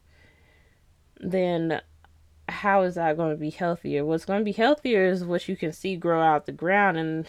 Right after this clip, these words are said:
usually when you go into a grocery store, I know maybe the produce,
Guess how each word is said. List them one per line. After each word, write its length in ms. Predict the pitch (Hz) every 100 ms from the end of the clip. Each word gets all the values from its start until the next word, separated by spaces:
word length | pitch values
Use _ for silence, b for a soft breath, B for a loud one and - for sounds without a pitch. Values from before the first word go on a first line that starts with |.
| -
usually 640 | 175 214 226 220 208 196 b b b - -
when 280 | 131 127 185
you 100 | 180
go 140 | 190
into 160 | 190 202
a 40 |
grocery 240 | 175 180 -
store, 280 | - 190 170
I 120 | 156
know 580 | 170 180 185 190 190 196 B B B -
maybe 240 | 185 185
the 80 | 175
produce, 720 | - - 202 190 202 214 -